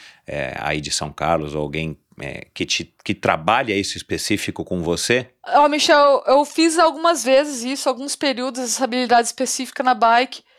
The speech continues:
Speaker 2: Fazia bastante tempo que eu não trabalhava isso, mas voltando de Tóquio,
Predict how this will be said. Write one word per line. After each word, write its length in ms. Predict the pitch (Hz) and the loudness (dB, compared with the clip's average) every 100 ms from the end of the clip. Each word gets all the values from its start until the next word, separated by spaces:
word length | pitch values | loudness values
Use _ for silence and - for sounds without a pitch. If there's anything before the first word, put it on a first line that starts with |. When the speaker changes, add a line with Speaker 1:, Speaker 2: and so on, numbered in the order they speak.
| _ _ _ _ | _ _ _ _
Speaker 2:
Fazia 320 | 285 262 285 | 2 4 4
bastante 500 | 277 302 - 320 320 | 4 2 2 2 2
tempo 200 | 339 320 | -2 -2
que 60 | - | -2
eu 40 | |
não 80 | 320 | -4
trabalhava 540 | 311 285 285 277 277 254 | 0 2 6 6 6 2
isso, 560 | 247 277 277 - 320 277 | 0 -2 -4 -2 -4 -2
mas 580 | 262 269 269 269 240 | 2 4 4 2 -4
voltando 420 | 240 269 269 269 269 | 0 0 0 -4 -4
de 120 | 247 | -6
Tóquio, 800 | - 254 254 302 294 269 214 | 2 2 2 -2 -2 -2 -2